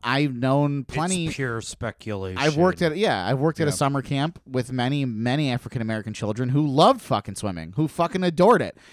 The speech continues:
Speaker 1: So it's,
Speaker 3: I love
Speaker 1: it's,
Speaker 3: fucking swimming.
Speaker 1: it's not a stereotype.
Speaker 2: I like to fuck when
Speaker 1: At
Speaker 2: I'm
Speaker 1: lea-
Speaker 2: swimming.
Speaker 1: <laughs> right, so do I.
Speaker 2: <laughs>
Speaker 1: Um, it's not a stereotype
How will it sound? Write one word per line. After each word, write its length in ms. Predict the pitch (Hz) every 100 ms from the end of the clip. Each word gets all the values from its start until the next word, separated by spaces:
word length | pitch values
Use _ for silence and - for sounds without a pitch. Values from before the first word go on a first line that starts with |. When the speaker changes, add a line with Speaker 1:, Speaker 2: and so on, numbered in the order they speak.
| - -
Speaker 1:
So 180 | - 160
it's, 200 | 165 - -
Speaker 3:
I 100 | 180
love 80 | 247
Speaker 1:
it's, 80 | -
Speaker 3:
fucking 460 | - 185 - 127
swimming. 340 | - 101 90 78
Speaker 1:
it's 220 | 151 -
not 240 | 170 202 139
a 80 |
stereotype. 840 | 139 - - 214 247 165 110 - 113
Speaker 2:
I 40 | 101
like 160 | 104
to 80 | -
fuck 360 | - 151 - 127
when 140 | 127
Speaker 1:
At 40 | 143
Speaker 2:
I'm 20 | 170
Speaker 1:
lea- 60 |
Speaker 2:
swimming. 240 | 120 147 131
Speaker 1:
<laughs> 20 |
right, 220 | 139 170
so 100 | 147
do 80 | 151
I. 120 | 165 110 123
Speaker 2:
<laughs> 120 | -
Speaker 1:
Um, 300 | 135 147 147 -
it's 140 | 165 156
not 300 | 160 226 233
a 60 |
stereotype 1120 | - - - 220 392 247 120 101 123 104 104